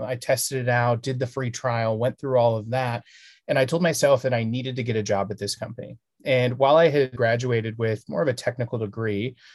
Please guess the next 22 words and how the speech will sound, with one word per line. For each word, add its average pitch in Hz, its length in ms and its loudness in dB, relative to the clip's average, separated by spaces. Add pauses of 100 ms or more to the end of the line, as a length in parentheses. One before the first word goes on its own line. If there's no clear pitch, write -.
(320)
I 139 480 6
wanted 147 300 2
to 156 60 -2
get 147 140 -2
in 123 260 2
at 113 320 -6
any 135 220 -2
role 120 220 2
that 110 80 0
I 107 100 2
could. - 260 -8 (220)
And 120 180 -4
so 120 300 4
I 131 140 2
accepted 135 440 0
a 165 40 -2
role 120 520 2
as 117 400 -2
an 127 60 -6
account 147 180 -4
executive. 110 500 -10 (460)
I, 127 360 0